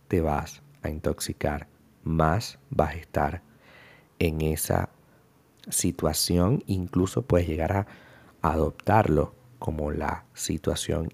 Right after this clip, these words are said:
ideal de pareja. Dedicar tiempo exclusivo a la pareja,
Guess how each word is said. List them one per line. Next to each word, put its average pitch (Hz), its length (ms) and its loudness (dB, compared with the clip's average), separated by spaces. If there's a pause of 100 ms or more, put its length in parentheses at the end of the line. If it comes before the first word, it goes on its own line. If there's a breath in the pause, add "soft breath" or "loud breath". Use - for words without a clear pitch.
ideal 107 640 2 (180)
de 101 180 0
pareja. - 440 -6 (1600 loud breath)
Dedicar 135 400 8
tiempo 135 640 6
exclusivo 90 1000 2
a 85 40 2
la 113 200 0
pareja, - 480 -4